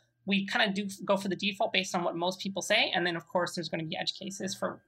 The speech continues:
people want to change that kind of, like, recurring cycle time. We wanna make that easy to do.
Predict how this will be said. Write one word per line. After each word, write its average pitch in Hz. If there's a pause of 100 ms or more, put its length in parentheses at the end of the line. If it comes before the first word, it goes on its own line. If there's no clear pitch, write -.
(120)
people 190
want 160
to 196
change 175
that -
kind 180
of, 175
like, 170
recurring 165
cycle 196
time. 170
We 175
wanna 185
make 170
that 160
easy 175
to -
do. -